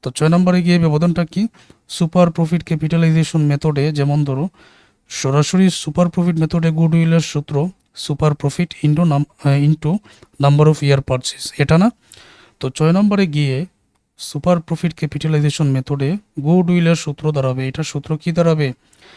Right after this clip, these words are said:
যে সুপার প্রফিট, এই পাঁচ নম্বরে যেটা পাবে, ওইটাকে normal rate of return দ্বারা শুধু ভাগ করে দিবে, শেষ, উত্তরটা হয়ে গেছে।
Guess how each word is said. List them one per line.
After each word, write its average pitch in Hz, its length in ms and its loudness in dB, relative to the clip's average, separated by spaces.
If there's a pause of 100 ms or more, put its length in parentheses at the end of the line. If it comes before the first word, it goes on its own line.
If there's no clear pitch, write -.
(200)
যে 185 120 -2
সুপার 180 360 -2
প্রফিট, 139 400 -8
এই 143 60 -4
পাঁচ 147 200 -4 (120)
নম্বরে 151 240 0
যেটা 143 240 -4
পাবে, 147 300 -2
ওইটাকে 160 420 -4
normal 170 440 0 (100)
rate 139 220 -4
of 143 120 -4
return 135 260 -4
দ্বারা 131 180 -4
শুধু 131 280 -6
ভাগ 127 240 -2
করে 127 220 -6
দিবে, 139 280 -2 (440)
শেষ, - 340 -2
উত্তরটা 131 360 -4
হয়ে 127 220 -2
গেছে। 120 280 -8